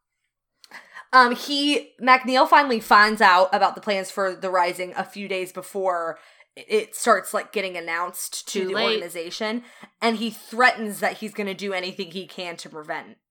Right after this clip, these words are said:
Speaker 1: to prevent it.
Speaker 2: Okay.
Speaker 1: Um, when he finds out about the,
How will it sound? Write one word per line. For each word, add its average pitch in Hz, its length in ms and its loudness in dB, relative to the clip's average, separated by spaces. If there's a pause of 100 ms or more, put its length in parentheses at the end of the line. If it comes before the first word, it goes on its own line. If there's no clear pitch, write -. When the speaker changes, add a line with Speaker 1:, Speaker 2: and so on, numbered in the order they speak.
(140)
Speaker 1:
to - 120 -10
prevent 160 440 -10
it. 107 160 -12 (580)
Speaker 2:
Okay. 208 160 -2
Speaker 1:
Um, 170 320 0 (440)
when 254 320 2
he 240 200 -6
finds 277 480 2
out 220 480 4
about 185 380 -2
the, 185 320 -10